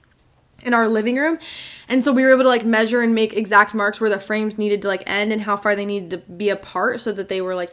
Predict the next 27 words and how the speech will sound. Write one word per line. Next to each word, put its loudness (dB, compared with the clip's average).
even -6
and -8
equal. -4
And 0
the 0
painter's -2
tape -2
came -2
in -8
so -2
clutch. -6
So 0
painter's -6
tape -4
is, -2
and -4
then 0
it's -2
also -2
really -2
good -6
'cause -8
it -4
doesn't -4
hurt -8
your -6
walls. -6